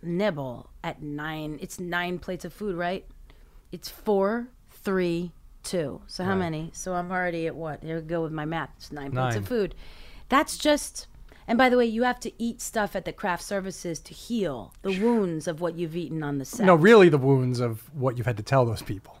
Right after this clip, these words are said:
Speaker 1: Yeah, I'm atoning with myself, either with my stomach or my soul at any point. That's what the crafty table is for.
Speaker 2: So do you get so annoyed when you look at,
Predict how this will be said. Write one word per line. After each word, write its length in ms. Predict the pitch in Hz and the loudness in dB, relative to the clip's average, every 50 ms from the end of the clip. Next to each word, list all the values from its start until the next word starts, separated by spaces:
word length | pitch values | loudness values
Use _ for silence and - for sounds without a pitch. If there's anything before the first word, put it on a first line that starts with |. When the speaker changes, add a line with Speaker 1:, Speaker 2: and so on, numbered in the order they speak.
| _ _ | _ _
Speaker 1:
Yeah, 220 | - 339 247 180 - | 0 2 2 2 0
I'm 160 | 202 220 233 | 0 0 -2
atoning 680 | 233 220 - - 233 233 240 202 175 151 143 143 156 151 - - | -2 -4 -4 -4 -2 -2 -2 -2 -4 -4 -6 -8 -10 -12 -10 -10
with 160 | 180 180 - | -10 -8 -6
myself, 640 | 185 170 160 147 - 180 160 113 82 - - - _ _ - - | -8 -8 -8 -8 -8 -6 -6 -6 -8 -12 -16 -20 _ _ -18 -8
either 240 | - 208 226 226 226 | -2 -2 2 2 2
with 100 | 214 196 | 2 2
my 140 | 185 175 170 | 0 -4 -6
stomach 400 | 156 - - 175 165 165 160 151 | -6 -6 -8 -6 -6 -6 -6 -8
or 80 | 156 151 | -8 -8
my 160 | 151 147 143 | -6 -8 -8
soul 400 | 143 - - 139 117 110 101 - - - _ _ _ - | -8 -8 -8 -8 -8 -8 -10 -12 -16 -20 _ _ _ -6
at 100 | 190 180 | -4 -2
any 180 | 170 165 156 | -2 -4 -4
point. 320 | 143 - - 135 110 - - | -6 -8 -12 -14 -14 -10 -6
That's 220 | 190 196 - - | -6 -6 -6 -6
what 100 | 220 185 | -10 -8
the 60 | - 175 | -8 -10
crafty 380 | - - 151 143 143 - 160 | -8 -8 -8 -8 -8 -10 -14
table 320 | 147 - - - - - - | -12 -12 -12 -14 -12 -12 -12
is 160 | 147 - - | -14 -14 -16
for. 300 | - - - - - - - | -16 -14 -12 -12 -12 -14 -14
Speaker 2:
So 360 | - - - 185 165 156 147 | -8 0 4 6 8 8 6
do 180 | 135 - 143 151 | 4 2 2 4
you 60 | 147 | 4
get 160 | 139 139 - | 4 4 4
so 160 | - 151 135 131 | 4 2 4 4
annoyed 260 | 127 127 131 131 123 | 4 4 4 4 4
when 120 | 127 123 123 | 4 2 2
you 80 | 127 | 2
look 220 | 123 123 117 - 131 | 2 2 0 0 -2
at, 80 | 120 | -4